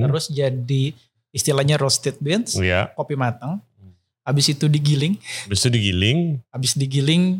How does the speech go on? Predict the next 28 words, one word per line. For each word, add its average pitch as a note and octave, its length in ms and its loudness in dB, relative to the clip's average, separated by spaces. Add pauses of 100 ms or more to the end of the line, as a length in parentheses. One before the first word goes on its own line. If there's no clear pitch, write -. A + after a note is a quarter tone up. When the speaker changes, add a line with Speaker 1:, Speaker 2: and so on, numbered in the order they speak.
(120)
Speaker 1:
ah, B2 120 -4
Speaker 2:
Diseduh. C#3+ 320 2
Speaker 1:
banyak G2 180 0
tuh, - 140 -4
ya, D#3 200 0
Speaker 2:
Iya. G2 280 2
Speaker 1:
seduh, - 180 -4
entah B2+ 240 -6
dengan B2+ 240 -6
mesin A#2+ 220 -2
espresso F3 420 0
atau C3+ 240 -2
apapun B2 400 -2
itu. A#2 200 -6
Nah, C#3 340 0 (400)
tugasku D#3 880 0
adalah, C#3 640 0
peranku D#3 640 0
coffee - 240 -2
processor D3+ 480 0
istilahnya. A#2+ 500 -2
Speaker 2:
Hmm. B2 540 -4
Speaker 1:
Coffee C3+ 200 -2
processor C3+ 520 0
itu F3 340 2
mengubah D3 800 2
kopi C#3 340 -4
mentah C3 460 2